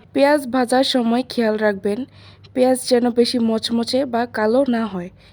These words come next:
হালকা সোনালি হলে আগুন কমিয়ে দিন। অনেকে এখানে একটু চিনি দিয়ে থাকেন, এতে পেঁয়াজ দ্রুত সোনালি হয় এবং একটা মিষ্টি ঘ্রাণও আসে, তবে একদম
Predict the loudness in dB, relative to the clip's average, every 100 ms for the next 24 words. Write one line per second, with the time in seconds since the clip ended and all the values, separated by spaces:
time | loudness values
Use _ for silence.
0 | -20 -20 -20 -4 -2 0 0 2 2 4
1 | 4 4 4 2 0 -4 2 2 2 2
2 | 2 0 -2 -6 -10 -20 -20 -20 -20 -20
3 | _ _ -2 2 2 0 0 0 0 0
4 | 0 -2 -2 -6 -4 -4 0 2 2 4
5 | 2 2 -4 -4 -6 -8 _ _ _ _
6 | 2 4 4 4 2 2 4 0 -4 -4
7 | 0 0 0 2 2 2 2 2 -2 -6
8 | -20 -20 -20 _ 0 2 0 0 -4 -2
9 | -2 -2 -2 -4 -4 -2 0 0 0 -2
10 | -8 -14 _ -20 -4 -2 2 2 0 0
11 | 0